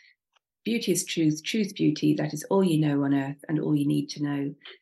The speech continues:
And for me, it's beauty and truth. And if it passes that test, then it's fine by me.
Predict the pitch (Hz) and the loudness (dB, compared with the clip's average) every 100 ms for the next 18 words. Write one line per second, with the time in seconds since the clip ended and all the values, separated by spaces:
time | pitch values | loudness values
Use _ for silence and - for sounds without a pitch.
0 | - 160 151 185 196 151 - 151 151 143 | -6 -4 0 2 2 2 4 2 4 0
1 | 143 147 143 139 - - 165 151 143 147 | -2 0 0 -2 -10 -6 2 4 4 0
2 | _ _ _ - 175 - - 196 190 180 | _ _ _ -4 -2 -2 -2 -2 0 -2
3 | - 175 - - - _ - - 131 - | -4 -2 -2 -4 -6 _ -10 -6 -4 -2
4 | - - - _ - 151 151 - 160 151 | -4 -6 -20 _ -4 0 0 -2 -2 2
5 | 151 143 151 143 143 - | 2 0 0 -2 -4 -8